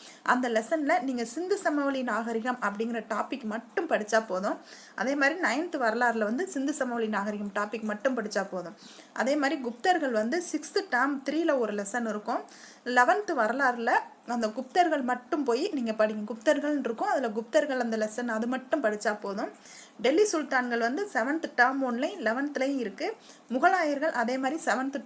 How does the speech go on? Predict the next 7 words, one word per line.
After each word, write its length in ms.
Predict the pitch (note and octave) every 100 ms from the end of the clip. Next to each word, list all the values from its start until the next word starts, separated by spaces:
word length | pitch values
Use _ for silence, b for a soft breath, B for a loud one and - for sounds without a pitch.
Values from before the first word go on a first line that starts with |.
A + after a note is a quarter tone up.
| - - - - G3
செவன்த் 380 | A#3+ A#3+ D4 C4
டேர்ம் 260 | B3+ B3+ C4
டூலையும் 460 | B3+ C4 B3 B3 A#4+ B3+
லெவன்த்லையும் 500 | G#3 A3+ C4 B3+ B3
இருக்கு. 240 | A3 F#3+ E4 - B B B -
மராத்தியர்கள்லையும் 880 | A#3+ F#4+ G4+ D4 A#3+ A#3+ A3+ E4+ G#4+
செவன்த்ல 460 | C4+ B3+ C#4 -